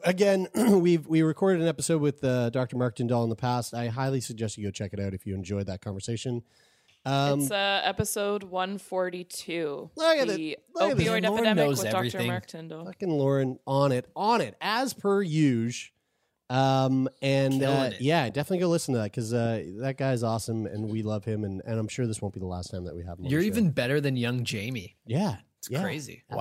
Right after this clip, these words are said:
Speaker 1: Absolutely.
Speaker 4: that
Speaker 1: That
Speaker 4: is
Speaker 1: is a
Speaker 4: a
Speaker 1: compliment.
Speaker 4: high compliment, high praise.
Speaker 1: All right, well, that is all for, uh, for today, folks. Uh, thank you so much for tuning in. As always, we are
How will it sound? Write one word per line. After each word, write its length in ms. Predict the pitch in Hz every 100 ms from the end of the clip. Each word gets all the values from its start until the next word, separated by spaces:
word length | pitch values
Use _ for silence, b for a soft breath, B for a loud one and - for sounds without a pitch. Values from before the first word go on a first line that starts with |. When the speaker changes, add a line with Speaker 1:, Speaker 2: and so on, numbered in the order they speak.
| 113
Speaker 1:
Absolutely. 240 | 101 147 -
Speaker 4:
that 160 | 120 117
Speaker 1:
That 60 |
Speaker 4:
is 120 | 113 110
Speaker 1:
is 40 |
a 40 | 101 95
Speaker 4:
a 40 |
Speaker 1:
compliment. 360 | 98 92 98 - _ _
Speaker 4:
high 600 | - - 139 107 92 101 _ -
compliment, 520 | 104 92 - 101 - _
high 180 | 113
praise. 380 | 110 - - - -
Speaker 1:
All 60 |
right, 160 | 226 226
well, 240 | 240 247
that 320 | 196 240 247 208
is 260 | 196 160 -
all 600 | 175 190 196 202 175 -
for, 500 | - 139 139 135 135
uh, 360 | 120 127 123 117
for 160 | - 123
today, 400 | 127 139 151 151
folks. 640 | - 156 165 - - - -
Uh, 180 | 123 117
thank 280 | - 190 180
you 80 |
so 160 | - 135
much 320 | 101 - -
for 100 | -
tuning 300 | - 110 92
in. 160 | 82 82
As 200 | 131 147
always, 760 | 147 143 147 170 185 - - _
we 400 | 113 117 131 151 131
are 440 | 127 127 123